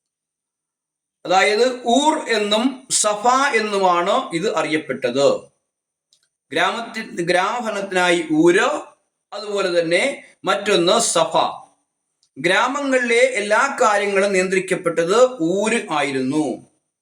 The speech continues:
ബ്രാഹ്മണന്മാർ ഉൾപ്പെട്ട സമിതിയായിരുന്നു സഭ എന്ന് പറയുന്നത്. അപ്പോ സഭയും ഊരും, അല്ലെങ്കിൽ എന്താണ്, ഊർ സഭ എന്നിങ്ങനെ രണ്ട് വിഭാഗങ്ങൾ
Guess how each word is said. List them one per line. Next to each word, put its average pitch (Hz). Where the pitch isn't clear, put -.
ബ്രാഹ്മണന്മാർ 226
ഉൾപ്പെട്ട 190
സമിതിയായിരുന്നു 175
സഭ 160
എന്ന് 135
പറയുന്നത്. 113
അപ്പോ 165
സഭയും 190
ഊരും, 208
അല്ലെങ്കിൽ 160
എന്താണ്, 160
ഊർ 247
സഭ 165
എന്നിങ്ങനെ 156
രണ്ട് 214
വിഭാഗങ്ങൾ 151